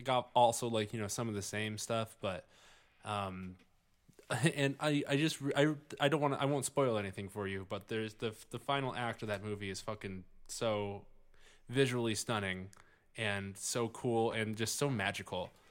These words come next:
and not like other Marvel movies. Um, but, and also, like, the whole, there's not really a love interest in this one,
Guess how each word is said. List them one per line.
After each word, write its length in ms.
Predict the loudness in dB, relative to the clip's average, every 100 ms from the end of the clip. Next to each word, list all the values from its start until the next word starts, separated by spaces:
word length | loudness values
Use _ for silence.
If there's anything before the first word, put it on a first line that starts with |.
| -20 -20 -20 -10
and 200 | -4 2
not 200 | 4 4
like 200 | 4 2 0 -12 -2
other 180 | 0
Marvel 300 | 2 0 0
movies. 460 | -2 -6 -8 -12 -14 -18 _ _ _ _ _ -20 _ -6
Um, 480 | -2 -2 -4 -8 -10 _ -20 -20 -20 -20 -20 -20 -20 -20 -14 2
but, 280 | 6 6 4
and 140 | 2 6
also, 220 | 6 6
like, 200 | 4 4
the 240 | 6 4 2
whole, 300 | 0 -2 -2
there's 180 | -2 -2
not 120 | -2
really 160 | 2
a 80 | 2
love 320 | 4 2 0
interest 360 | 0 -2 -4 -4
in 120 | -4
this 200 | -4 -4
one, 260 | -4 -4